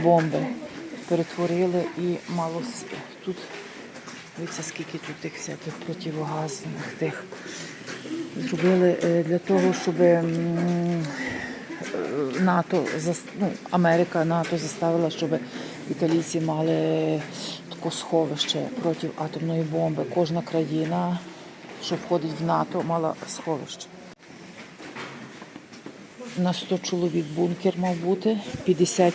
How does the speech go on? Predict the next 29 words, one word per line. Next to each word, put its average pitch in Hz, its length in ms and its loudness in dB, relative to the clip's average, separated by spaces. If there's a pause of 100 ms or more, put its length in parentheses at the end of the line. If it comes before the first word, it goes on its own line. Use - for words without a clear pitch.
управителів, 175 840 6
е, - 40 4
Італії 170 880 4 (540)
і 104 60 0
п'ятдесят 170 560 2
тих 175 160 0
людей, 175 260 2
що - 200 -6
обслуговували 175 920 4 (100)
бункер. 160 480 4
Ви 160 80 0
собі 156 240 -6
можете 180 260 0
представити, 175 600 -2
п'ятдесят 165 480 0
людей, 160 380 6 (100)
які 175 240 -2
обслуговували 170 760 4
бункер, 165 640 4 (1900)
який 185 280 2
був 170 240 2
створений 180 580 4
для 170 280 6
атомної 170 680 4
війни. 175 420 4 (380)
Ми 180 80 -10
були 170 240 -2
в 160 60 -2
залі, 170 500 0